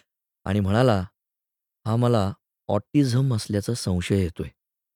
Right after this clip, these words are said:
आपण आणखी काही दिवस ऑब्झर्व्ह करू." आम्ही परत निघालो.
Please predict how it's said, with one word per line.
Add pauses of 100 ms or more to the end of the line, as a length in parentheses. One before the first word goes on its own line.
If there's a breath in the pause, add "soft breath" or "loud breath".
(880)
आपण
आणखी
काही
दिवस
ऑब्झर्व्ह
करू." (2000)
आम्ही
परत
निघालो.